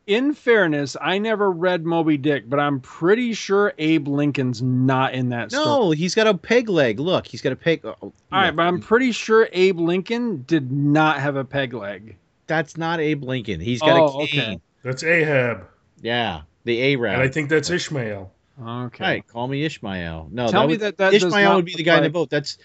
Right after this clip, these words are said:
Speaker 2: that's the Indian Pequod with all
Speaker 3: Oh,
Speaker 2: the
Speaker 3: yeah, yeah,
Speaker 2: tattoos
Speaker 3: yeah,
Speaker 2: on
Speaker 3: yeah,
Speaker 2: his
Speaker 3: you're
Speaker 2: body.
Speaker 3: right.
Speaker 1: Ah, okay.
Speaker 3: Don't you know nothing? <laughs>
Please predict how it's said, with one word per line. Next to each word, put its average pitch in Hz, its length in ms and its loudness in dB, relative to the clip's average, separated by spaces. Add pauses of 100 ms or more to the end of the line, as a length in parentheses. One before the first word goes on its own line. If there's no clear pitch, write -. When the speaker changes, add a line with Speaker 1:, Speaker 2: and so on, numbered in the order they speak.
(220)
Speaker 2:
that's 160 180 0
the 190 220 -2
Indian 151 340 -2
Pequod 92 540 -4
with 98 180 -6
all 127 140 4
Speaker 3:
Oh, - 40 4
Speaker 2:
the 127 60 -4
Speaker 3:
yeah, 151 80 -4
yeah, 143 120 2
Speaker 2:
tattoos 139 300 0
Speaker 3:
yeah, 127 60 -2
Speaker 2:
on 117 60 -2
Speaker 3:
yeah, 127 60 -2
Speaker 2:
his 120 120 -8
Speaker 3:
you're 110 80 -8
Speaker 2:
body. 113 80 -8
Speaker 3:
right. 101 220 -10 (200)
Speaker 1:
Ah, 113 580 -10
okay. 101 420 -14 (240)
Speaker 3:
Don't 208 160 -4
you 247 100 0
know 226 140 2
nothing? 196 440 0 (360)
<laughs> 185 160 -6